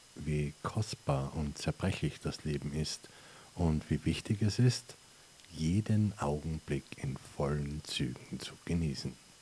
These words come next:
Lass uns also das Leben annehmen, unseren Leidenschaften nachgehen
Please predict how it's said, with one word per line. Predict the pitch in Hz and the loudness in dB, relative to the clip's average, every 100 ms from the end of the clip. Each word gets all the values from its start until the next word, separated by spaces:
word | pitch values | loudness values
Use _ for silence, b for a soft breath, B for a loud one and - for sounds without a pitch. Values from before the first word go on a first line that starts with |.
| - - - - B B B B B - | -20 -20 -20 -20 B B B B B 0
Lass | 90 104 | 4 6
uns | 135 123 - | 8 6 4
also | 107 104 110 101 | 4 6 6 6
das | 95 101 - | 6 2 4
Leben | 90 90 95 - | 4 6 4 2
annehmen, | 90 78 73 67 65 62 60 - - - - - - - - - - | 2 4 4 2 0 -2 -6 -10 -20 -20 -20 -20 -20 -20 -20 -12 -4
unseren | 78 - 73 71 | -2 0 0 0
Leidenschaften | 67 65 104 101 92 - - | 0 2 4 4 2 0 2
nachgehen | 80 73 - - 64 65 - | 2 2 -2 -6 -6 -4 -6